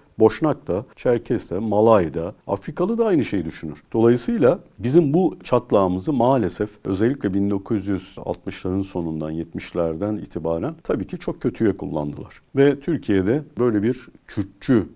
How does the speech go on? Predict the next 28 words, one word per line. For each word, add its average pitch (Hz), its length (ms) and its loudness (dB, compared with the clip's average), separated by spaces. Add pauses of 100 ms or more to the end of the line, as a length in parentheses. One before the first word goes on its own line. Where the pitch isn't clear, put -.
(140)
ırkçı - 320 -4
hareket, - 460 -10 (220)
Kürtçülük 87 520 -8
hareketi, 76 380 -12
ayrılıkçı 80 440 -6
hareket 80 400 -10
doğdu. 85 340 -4
P 185 120 -2
K 104 160 2
K 185 220 2 (180)
aslında 160 360 -4
bu 165 140 -2
zeminde 123 540 6
doğdu. 76 320 -4 (160)
E, 107 120 0
daha 170 200 8
sonra 127 480 2 (260)
uygulanan 131 640 4
politikalar, 85 680 0 (160)
hatta 117 240 -2
açık 160 300 -4
söyleyeyim 92 540 2
birçok 151 500 -2
ihanetler, 87 880 -4 (140)
yani 78 260 -8
devlet 90 360 0
katındaki 82 560 -8
ihanetler 78 720 -12